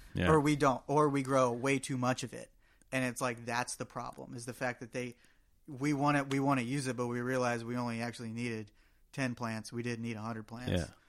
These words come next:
Speaker 2: So
Speaker 1: But
Speaker 2: trying
Speaker 1: the,
Speaker 2: to figure out
Speaker 1: the R and D process, you know, and building years of that
Speaker 2: Well, you
Speaker 1: gets
Speaker 2: got
Speaker 1: you
Speaker 2: one
Speaker 1: ultimately
Speaker 2: shot.
Speaker 1: to where we're at now, you know,
Speaker 2: Absolutely.
Speaker 1: where it's, like,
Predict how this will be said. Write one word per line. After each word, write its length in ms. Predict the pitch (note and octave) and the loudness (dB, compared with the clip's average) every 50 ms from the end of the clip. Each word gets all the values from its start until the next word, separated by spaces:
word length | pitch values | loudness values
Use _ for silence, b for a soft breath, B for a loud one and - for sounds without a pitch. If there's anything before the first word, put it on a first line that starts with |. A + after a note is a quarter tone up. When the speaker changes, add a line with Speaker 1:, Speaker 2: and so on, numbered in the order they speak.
| _ _ _ _ | _ _ _ _
Speaker 2:
So 100 | - - | 2 6
Speaker 1:
But 60 | A2 A2 | 6 8
Speaker 2:
trying 120 | - B2 G#2+ | 10 10 10
Speaker 1:
the, 60 | - | 8
Speaker 2:
to 40 | - | 6
figure 300 | G2 G2 C3+ B2 B2 A#2+ | 0 -2 -2 -2 -2 -2
out 220 | A#2+ A#2+ B2 A#2+ G#2+ | 0 0 2 6 8
Speaker 1:
the 80 | A#2+ | 10
R 280 | G#2 G#2 B2 C#3 D3 C#3+ | 10 12 12 10 10 10
and 120 | C3 A#2+ A2+ | 8 8 8
D 160 | A2+ A#2+ B2 | 6 6 6
process, 880 | - - - A2 A2+ A#2 G#2+ - A2 G#2 F#2+ F#2 F2 - - - - - - | 6 6 8 8 8 8 8 6 6 8 8 8 6 4 2 2 2 2 0
you 120 | F#2+ G2+ | 0 2
know, 460 | F#2+ F#2+ F2+ F2 E2+ E2 D#2+ D#2 - - _ _ _ _ _ _ _ _ _ _ _ _ _ _ _ - | 2 4 4 4 2 2 0 -2 -4 -8 _ _ _ _ _ _ _ _ _ _ _ _ _ _ _ -4
and 400 | F#2 F#2+ F#2 F2+ E2+ D#2+ E2+ E2 | 0 0 0 0 0 -2 0 6
building 480 | - G#2+ A2 A#2 G#2+ G#2+ G#2+ G2+ F#2+ F2+ | 10 10 10 10 10 8 6 6 6 4
years 640 | F#2 G2+ A2 A2+ A2+ A2 G2+ F2+ - - - - - - - - - - _ - - | 6 6 8 8 8 8 6 4 2 -2 -4 -6 -10 -14 -20 -20 -20 -20 _ -6 0
of 280 | - F#2+ F2+ E2 D#2 | 2 2 4 4 4
that 500 | F#2 G2+ A2 G#2+ F#2 E2 - - - - - - B B B B B B B B B B | 6 8 8 8 6 4 0 -6 -8 -8 -10 -12 B B B B B B B B B B
Speaker 2:
Well, 100 | D#3+ F3+ | 2 4
you 80 | G3+ | 8
Speaker 1:
gets 200 | A2 A2+ A#2 - | 10 10 10 10
Speaker 2:
got 60 | - - | 10 10
Speaker 1:
you 80 | A#2+ G#2+ | 8 10
Speaker 2:
one 100 | G#2 B2 | 10 8
Speaker 1:
ultimately 420 | B2+ - C3 A#2+ A#2 A2 G#2+ G#2+ | 8 8 8 8 8 8 8 8
Speaker 2:
shot. 60 | G#2 F2+ | 8 8
Speaker 1:
to 120 | G#2 F#2+ | 6 6
where 260 | F#2 G2 G#2+ G#2 G2+ | 8 8 8 8 8
we're 180 | F#2+ G2+ G2+ G2+ | 8 8 8 8
at 160 | G2+ G2 F2+ | 8 8 8
now, 360 | F2+ G2 A2 A#2 G#2 - - - - - - - | 6 6 6 6 6 4 0 -6 -18 -8 0 4
you 60 | F3+ | 6
know, 20 | - | 8
Speaker 2:
Absolutely. 320 | G2+ G2+ G#2 A2+ A2+ G#2 | 8 10 10 12 12 12
Speaker 1:
where 100 | G#2 G#2 G#2 | 12 12 12
it's, 160 | G2 - - | 10 8 8
like, 200 | G#2+ F#2 F2 D#2 | 8 8 6 6